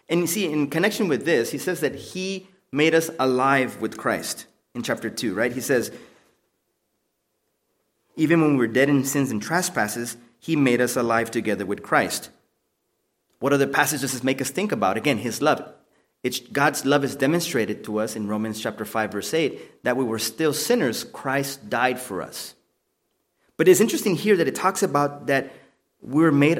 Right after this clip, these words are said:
alive with Christ. So what is that talking about? So here it's talking about union with Christ. But the notion of being baptized in Christ's death and raised with Christ. We're united to him by the Spirit.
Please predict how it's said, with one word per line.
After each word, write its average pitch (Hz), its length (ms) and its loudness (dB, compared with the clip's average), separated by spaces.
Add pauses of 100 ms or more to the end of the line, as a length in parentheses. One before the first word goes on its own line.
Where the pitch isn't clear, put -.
alive 127 460 2
with 117 160 -2
Christ. - 500 -2
So - 80 -4
what 147 160 2
is 139 120 4
that 143 160 2
talking 92 320 -6
about? 78 320 -10 (880)
So 156 140 -4
here 220 260 -2
it's - 100 0
talking 165 300 -2
about 120 340 0
union 190 320 2
with 104 140 -4
Christ. - 440 -4 (340)
But 160 140 -2
the 156 60 4
notion 180 460 4
of 117 140 -4
being 143 300 0
baptized 147 580 2
in 120 120 -2
Christ's 120 380 -2
death 135 500 -2 (520)
and 131 260 2
raised 147 460 10
with - 220 -4
Christ. - 520 -6 (2750)
We're 151 120 4
united 156 440 4
to 131 80 -4
him 104 220 -4
by 110 100 0
the 101 80 -8
Spirit. - 500 -2